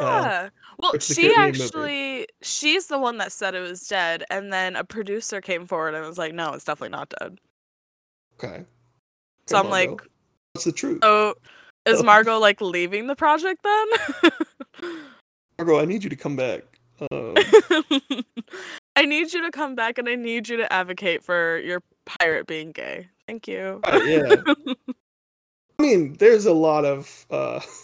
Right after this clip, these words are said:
Speaker 2: <laughs> there's a lot of energy, uh, in the first Pirates trilogy.
Speaker 1: Yeah.
Speaker 2: Um,
Speaker 1: <laughs>
Speaker 2: so it's right.
Speaker 1: Margot
Speaker 2: The world
Speaker 1: Robbie
Speaker 2: is
Speaker 1: just
Speaker 2: ready.
Speaker 1: really wants to kiss girls. That's why I'm like, "Somebody let her kiss girls." <laughs>
Speaker 2: Whenever we get Poison Ivy,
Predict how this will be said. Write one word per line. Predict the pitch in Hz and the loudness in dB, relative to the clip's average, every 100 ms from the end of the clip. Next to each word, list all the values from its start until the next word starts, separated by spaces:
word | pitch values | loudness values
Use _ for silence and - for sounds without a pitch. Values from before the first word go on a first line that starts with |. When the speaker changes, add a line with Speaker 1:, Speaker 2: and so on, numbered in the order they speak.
| - - | -16 -10
Speaker 2:
<laughs> | 202 - 208 - - | -10 -6 -10 -10 -6
there's | - 202 | 0 0
a | 170 | 4
lot | 165 151 | 2 4
of | 147 | 2
energy, | 143 135 135 131 127 _ _ _ - - | 0 -4 -8 -10 -12 _ _ _ -18 -10
uh, | |
in | 135 | -8
the | 131 | -8
first | 139 143 135 - - _ | -6 -4 -4 -8 -18 _
Pirates | - 139 135 139 - - - - | -8 -6 -4 -6 -8 -12 -16 -16
trilogy. | - 131 127 123 | -8 -8 -6 -2
Speaker 1:
Yeah. | 190 165 165 190 - | 2 2 2 2 0
Speaker 2:
Um, | - - 494 - 415 415 | 2 10 10 10 8 6
Speaker 1:
<laughs> | 233 - _ _ _ _ _ - | 4 -2 _ _ _ _ _ -2
Speaker 2:
so | 180 | 0
it's | 190 - | 0 4
right. | 220 - | 6 8
Speaker 1:
Margot | 427 | 8
Speaker 2:
The | |
world | 254 233 | 10 10
Speaker 1:
Robbie | 240 | 10
Speaker 2:
is | - | 6
Speaker 1:
just | 254 | 2
Speaker 2:
ready. | - | 2
Speaker 1:
really | 208 202 | 0 0
wants | 190 196 | -2 -6
to | - 208 | -10 -10
kiss | - 180 - _ - | -8 -8 -8 _ -12
girls. | 156 127 92 185 - - | -10 -8 -10 -12 -14 -10
That's | 196 - | -10 -4
why | 214 190 | 0 0
I'm | 180 180 | 0 -4
like, | 160 165 _ - | -6 -8 _ -16
"Somebody | - 240 262 294 | -10 -6 0 0
let | 254 202 185 | 0 -2 -2
her | 185 | -6
kiss | - 175 | -6 -12
girls." | - 156 - 202 - - 262 - - 403 392 427 - | -10 -10 -10 -10 -10 -6 -4 0 4 6 8 6 4
<laughs> | 302 202 254 - _ _ - - _ _ _ _ _ - - - | -2 -4 -12 -14 _ _ -18 -18 _ _ _ _ _ -20 -20 -6
Speaker 2:
Whenever | 147 175 185 | 0 2 4
we | 185 | 4
get | 185 180 | 2 2
Poison | 165 147 139 | 0 0 0
Ivy, | 135 127 120 120 | -2 -2 -4 -6